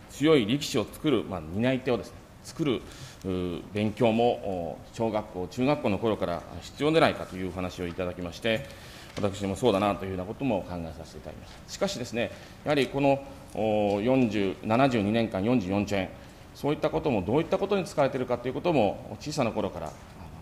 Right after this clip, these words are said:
勉強していく、また、あ、折に触れて、そういう機会を持っていくということは、これからの日本、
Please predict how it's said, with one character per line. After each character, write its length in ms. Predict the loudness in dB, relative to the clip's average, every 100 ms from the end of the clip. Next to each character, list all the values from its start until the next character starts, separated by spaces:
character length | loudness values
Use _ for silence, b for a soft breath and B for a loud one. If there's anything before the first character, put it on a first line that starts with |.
| -18 -18 -10
勉 140 | -6 -4
強 200 | -4 -4
し 80 |
て 100 | -4
い 40 | -6
く、 180 | -6 -8 -10
ま 80 | -6
た、 220 | -4 -4 -8 -18 -14
あ、 220 | -12 -10 -2
折 180 | 2 4
に 100 | 4
触 120 | 4
れ 60 |
て、 280 | 2 0 -2 -4 -14 -4
そ 120 | 2
う 40 |
い 80 | 4
う 40 | 2
機 140 | 2
会 180 | 4 4
を 80 | 2 -6 -12 -8
持 120 | -4 -2
っ 20 |
て 120 | 0
い 40 |
く 120 | -2 -6
と 100 | -8
い 40 |
う 20 |
こ 80 | -6
と 100 | 2
は、 220 | 4 4 B B B -12 -4
こ 60 | 0
れ 80 | 2
か 100 | 4
ら 60 |
の 100 | 4
日 160 | 2 0 0
本、 200 | 0